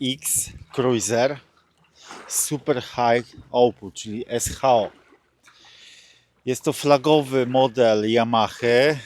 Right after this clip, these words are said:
E, rok produkcji tego skutera to dwa tysiące dziewięć, rok modelowy dwa tysiące dziesięć. Ja mam go od nowości. Ma przebiegu teraz około sto dziewięćdziesiąt motogodzin.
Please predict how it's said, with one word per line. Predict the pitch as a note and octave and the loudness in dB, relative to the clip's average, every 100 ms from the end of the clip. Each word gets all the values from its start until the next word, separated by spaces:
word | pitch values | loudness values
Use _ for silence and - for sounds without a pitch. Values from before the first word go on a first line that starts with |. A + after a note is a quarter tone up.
| - A#2+ | -16 -6
E, | A#2 A#2+ A#2+ | -2 0 2
rok | B2 C#3+ | 2 0
produkcji | - C3+ C3+ - | -2 -4 -4 -4
tego | C#3 B2+ B2+ | -4 -2 -4
skutera | - A#2+ C3+ | -6 -4 -4
to | B2 A#2 | -4 -8
dwa | G2+ C3 | -4 -4
tysiące | - - C#3+ C3 C3 G#2 | -4 -8 -8 -10 -10 -6
dziewięć, | C3+ B2 C3 B2+ - - _ _ _ _ _ - | -6 -4 -6 -8 -12 -16 _ _ _ _ _ -10
rok | A2+ B2 - | -4 -2 -4
modelowy | B2+ B2+ B2 B2 C3 B2+ | -6 -2 2 4 4 2
dwa | G#2+ G2+ B2 | -2 -2 -4
tysiące | - - C3+ B2+ - A2+ | -4 -10 -6 -6 -8 -8
dziesięć. | B2+ B2 G#2+ F2 E2+ - - _ _ _ _ - | -4 -4 -6 -12 -12 -14 -16 _ _ _ _ -2
Ja | C#3 E3+ | 0 2
mam | E3 D#3+ | 0 0
go | D#3 | 0
od | C#3+ C#3 | 0 -2
nowości. | C#3 B2+ G#2+ - - F#2 _ _ _ _ _ _ _ _ A2+ | 0 0 0 -4 -12 -18 _ _ _ _ _ _ _ _ -8
Ma | C#3 D#3 D#3 D3 | -2 2 2 -2
przebiegu | - - C3+ C3 D3+ D3+ C3+ D3 C#3+ C#3+ C#3+ C3 _ _ - _ - _ - - _ - | -6 -6 -4 0 0 0 -2 -4 -2 -2 -2 -6 _ _ -20 _ -20 _ -18 -18 _ -8
teraz | C3+ B2+ B2 | -4 -2 -4
około | - C3 B2+ | -2 0 0
sto | - D3 | -2 -4
dziewięćdziesiąt | B2 B2+ C3 B2 B2+ B2 | -4 -6 -10 -10 -12 -10
motogodzin. | A#2+ A#2+ A2+ C3+ C3+ C3+ C#3 | -10 -8 -4 -4 -4 -10 -10